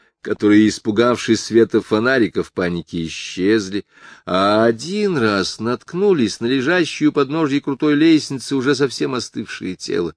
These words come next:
Они молча перешагнули через него. Было уже почти одиннадцать, когда они и нашли площадь с каменным колодцем.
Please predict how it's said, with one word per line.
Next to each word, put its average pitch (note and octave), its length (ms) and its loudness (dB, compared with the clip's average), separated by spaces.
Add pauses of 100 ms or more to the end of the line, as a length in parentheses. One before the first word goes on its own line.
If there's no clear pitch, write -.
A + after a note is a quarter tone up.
(400)
Они D#2+ 260 -6
молча F2 380 -2
перешагнули E2+ 760 -6
через F#2+ 400 -16
него. G2 240 -16 (560)
Было D#2+ 260 -4
уже D2 200 -10
почти - 580 -14 (520)
одиннадцать, F2+ 1000 -12 (520)
когда E2 280 -10
они E2 340 -4
и E2 40 -4
нашли E2 480 -6
площадь B2 720 -6
с - 120 -12
каменным G2 540 -8
колодцем. - 540 -8